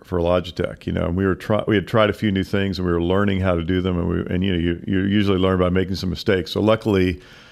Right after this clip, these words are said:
uh, the collective learning of the company and those mistake areas happened before I got here. So I got to learn from them. So I, I came into a really tough period. I mean, our stock price was, it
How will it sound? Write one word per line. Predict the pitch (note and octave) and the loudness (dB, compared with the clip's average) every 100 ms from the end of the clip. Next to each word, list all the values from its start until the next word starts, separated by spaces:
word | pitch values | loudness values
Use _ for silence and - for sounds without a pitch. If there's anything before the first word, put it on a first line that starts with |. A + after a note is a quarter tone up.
| - - | -18 -4
uh, | G2 F2+ F2 | -2 0 0
the | F2+ | -2
collective | - G#2 G#2 G2 | 0 2 2 0
learning | F#2+ G2 F#2 | 2 2 0
of | |
the | F2 | 0
company | G2+ F#2+ F#2 F2+ | -2 -2 -2 0
and | F2 E2+ | 0 -2
those | F2 E2+ D#2+ - | -2 -2 -4 -6
mistake | F#2+ - A2 - | -6 0 0 2
areas | G2 F#2+ F#2 G#2 | 0 0 -2 -2
happened | F#2+ F#2 E2+ | -2 -2 -6
before | - C#3 | -2 0
I | G#2+ | 0
got | F#2 F2 | 0 -2
here. | F2 | -4
So | - G2+ | 0 2
I | G#2 | 2
got | A#2+ - | 2 2
to | |
learn | G2+ G2+ | 2 2
from | - C3+ A2+ | 2 0 0
them. | F#2 - - - - - - | -2 -4 -20 -20 -20 -18 -2
So | B2+ B2 - | 2 2 2
I, | C3 D#3+ - | 2 2 2
I | C#3+ | 0
came | - E3 | 2 2
into | D3 A2 B2 | 2 2 2
a | |
really | G#2 G#2+ G2+ | 4 2 2
tough | C3 A#2 | 0 0
period. | - D#3+ G2+ | 0 0 0
I | |
mean, | G2 | 0
our | G2 | -2
stock | F#2+ G#2+ A2+ | -2 0 0
price | - A2 G#2 | 0 -2 0
was, | G2 F2+ | -4 -2
it | G#2+ - | -4 -4